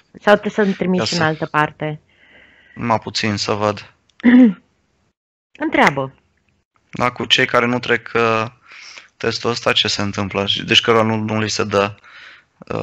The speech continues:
Speaker 2: aprobarea să se întrupeze. Hmm. Trec, uh, prin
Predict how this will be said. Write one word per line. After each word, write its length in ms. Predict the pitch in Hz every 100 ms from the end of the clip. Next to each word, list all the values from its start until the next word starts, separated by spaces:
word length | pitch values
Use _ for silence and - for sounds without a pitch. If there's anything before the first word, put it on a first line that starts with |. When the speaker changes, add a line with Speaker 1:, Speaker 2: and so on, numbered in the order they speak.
| 104
Speaker 2:
aprobarea 500 | 101 - 98 98 95
să 140 | -
se 140 | - 98
întrupeze. 640 | 95 - - 92 104 98 - _ _ _ _ _ _ _ _ _ _ _ _ _ _ _ _ _ _ _ _ _ _ _ _ _ _ - - -
Hmm. 240 | 139 104 101 - - - -
Trec, 260 | - 131 -
uh, 160 | 147 135
prin 440 | - 127 127 123